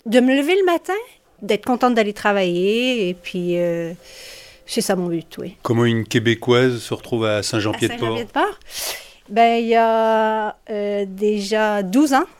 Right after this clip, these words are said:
Speaker 1: j'ai fait le chemin. Et je suis pass-, je suis partie du Puy-en-Velay, je suis passée par la boutique ici,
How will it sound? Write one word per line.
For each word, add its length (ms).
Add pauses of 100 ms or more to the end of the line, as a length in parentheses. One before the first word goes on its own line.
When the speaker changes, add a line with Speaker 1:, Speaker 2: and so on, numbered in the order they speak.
(180)
Speaker 1:
j'ai 180
fait 200
le 60
chemin. 340 (1080)
Et 260
je 40
suis 140
pass-, 320
je 40
suis 140
partie 260
du 140
Puy-en-Velay, 420
je 60
suis 120
passée 260
par 260
la 140
boutique 420
ici, 300